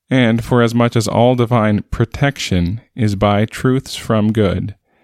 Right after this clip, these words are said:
therefore also they who committed evils and feared death caught hold of the horns of the altar and were preserved. And again, First Kings chapter one,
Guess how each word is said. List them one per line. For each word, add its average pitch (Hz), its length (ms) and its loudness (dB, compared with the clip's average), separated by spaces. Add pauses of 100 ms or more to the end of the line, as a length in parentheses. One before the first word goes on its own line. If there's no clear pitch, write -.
(520)
therefore 135 520 2
also 104 440 2
they 110 300 2
who 117 100 0
committed 110 400 -2
evils 107 500 0
and 98 180 0
feared 117 360 0
death 87 480 -4 (640)
caught 139 420 -2
hold 117 420 0
of 98 140 -4
the 92 240 -2
horns 113 380 0
of 113 80 -2
the 117 100 2
altar 90 500 -2 (540)
and 92 220 0
were 87 180 2
preserved. 92 720 -2 (2750)
And 113 160 2
again, 104 440 0 (400)
First - 360 0
Kings 104 440 -2
chapter 107 360 0
one, 90 400 0